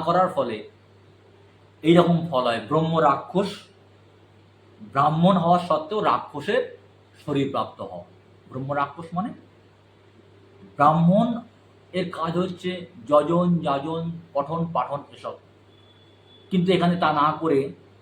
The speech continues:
কুশীলব শুধু ভিক্ষা করত আর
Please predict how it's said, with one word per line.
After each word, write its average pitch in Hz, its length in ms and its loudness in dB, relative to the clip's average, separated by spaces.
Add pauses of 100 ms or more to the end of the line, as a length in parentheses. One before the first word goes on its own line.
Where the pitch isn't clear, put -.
(220)
কুশীলব 170 500 2 (260)
শুধু 160 140 -6
ভিক্ষা 147 300 -2
করত 160 400 -6 (520)
আর 190 320 0